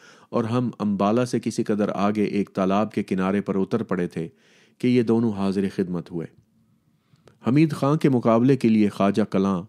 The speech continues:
सुल्तान मोहम्मद दोलाई, वली खाजन, खुसरो बेग, हिंदो बेग, अब्दुल अजीज, मोहम्मद अली जंग चंग, शाह मंसूर बरलास,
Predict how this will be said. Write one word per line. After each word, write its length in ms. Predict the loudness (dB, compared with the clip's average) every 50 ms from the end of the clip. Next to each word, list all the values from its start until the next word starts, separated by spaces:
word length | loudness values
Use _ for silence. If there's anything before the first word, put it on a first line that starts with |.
| _ -8
सुल्तान 460 | -4 -2 -2 -2 0 0 0 0 0
मोहम्मद 420 | 0 -2 -2 -2 0 0 0 0
दोलाई, 480 | 0 0 0 2 2 2 0 0 -2 -4 -8 _ _ _ -4 0
वली 160 | 0 0 0
खाजन, 480 | 0 -2 -2 -2 -2 -2 -4 -6 -6 -8 _ _ -20 -20 -20 -20 _ _ _ -4
खुसरो 300 | -4 0 2 2 2 4
बेग, 320 | 4 4 2 2 0 -2 -8 _ -4
हिंदो 280 | -2 0 2 4 2 2
बेग, 360 | 2 2 2 2 0 -2 -4 -10 _ _ _ _ _ _ _ -6
अब्दुल 320 | -6 -2 0 2 2 4 2
अजीज, 400 | 2 2 0 0 0 0 -2 -8 -10 -6
मोहम्मद 440 | -4 0 0 2 2 2 2 2 2
अली 180 | 2 2 0 0
जंग 220 | -2 -4 -4 -4 -6 -6
चंग, 180 | -6 -6 -6 -6 -10 _ _ _ _
शाह 280 | -8 -4 -2 -2 0 0
मंसूर 460 | -2 -2 -2 -4 -2 -2 0 0 0
बरलास, 600 | 0 -2 -2 -2 -2 -2 -2 -2 -4 -8 -12 -20